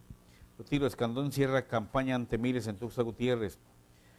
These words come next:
La Profeco recurre a la fuerza pública para verificación en gasolineras. Nos siguen robando los gasolineros y ellos siguen millonarios. En la contraportada en Santa Cruz localizan a hombre ahorcado en su casa.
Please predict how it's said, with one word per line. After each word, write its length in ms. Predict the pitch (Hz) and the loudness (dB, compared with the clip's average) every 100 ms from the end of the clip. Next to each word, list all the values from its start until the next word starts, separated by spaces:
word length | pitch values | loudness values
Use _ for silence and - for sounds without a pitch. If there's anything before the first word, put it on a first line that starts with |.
| - | -4
La 100 | 131 | -2
Profeco 420 | 127 147 214 233 190 | 0 4 4 6 6
recurre 540 | 151 190 202 180 180 | 6 6 6 8 8
a 40 | |
la 120 | 139 113 | 6 4
fuerza 300 | 170 147 123 | 2 2 2
pública 520 | 180 190 180 175 170 | 4 4 4 2 4
para 200 | 175 165 | 6 6
verificación 680 | 131 104 113 110 113 165 139 | 4 0 -2 0 0 -2 -2
en 120 | 151 | 0
gasolineras. 640 | 151 131 151 160 170 151 131 | 0 2 0 2 2 2 2
Nos 140 | 127 | 0
siguen 340 | 160 160 165 | 0 2 2
robando 480 | 147 147 160 165 160 | 4 8 8 10 8
los 140 | 151 135 | 6 4
gasolineros 680 | 120 120 120 175 180 175 - | 2 2 4 6 8 6 4
y 80 | 139 | 2
ellos 200 | 151 143 | 4 2
siguen 280 | 131 135 131 | 0 0 2
millonarios. 640 | 135 139 143 139 - - - - - - - - - - | 2 4 6 4 2 -6 -20 -20 -20 -20 -20 -20 -18 0
En 120 | 107 | 2
la 80 | 120 | 4
contraportada 880 | 170 151 143 120 - 113 - 160 139 | 2 6 8 8 6 2 4 6 6
en 100 | 117 | 4
Santa 300 | 135 127 123 | 0 0 2
Cruz 240 | 180 139 | 4 4
localizan 540 | 117 110 143 139 135 113 | 2 2 2 2 0 2
a 60 | |
hombre 400 | 131 131 131 127 117 | 2 4 4 2 2
ahorcado 640 | 101 95 - 123 120 - | 0 0 0 4 4 2
en 200 | 120 123 | 0 0
su 180 | 113 120 | -4 -4
casa. 480 | - 131 117 117 | 0 0 0 -2